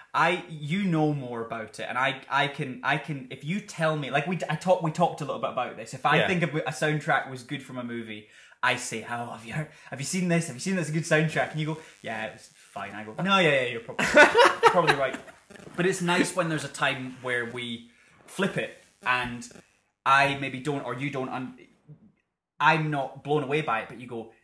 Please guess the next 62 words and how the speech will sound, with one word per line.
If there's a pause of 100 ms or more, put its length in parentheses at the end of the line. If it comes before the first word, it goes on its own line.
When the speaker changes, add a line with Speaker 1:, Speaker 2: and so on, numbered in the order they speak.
(220)
Speaker 1:
"Very,
very
clever,
very
subtle.
They
do
this
and
they
do
that,"
and
you
Speaker 2:
Yeah.
Speaker 1:
get
really
passionate
about
it.
And
I
go,
"No,
that,
that's
it.
That's
Speaker 2:
Yeah,
Speaker 1:
really
Speaker 2:
yeah,
Speaker 1:
good,
and
Speaker 2:
yeah.
Speaker 1:
that's
what
I
like
about
there."
Yeah.
Speaker 2:
Yeah. (200)
Speaker 1:
So
that's
it.
Yeah,
that's,
that's
about
it. (240)
I
give
this,
whilst
I
think
this
is
a
very
deep
and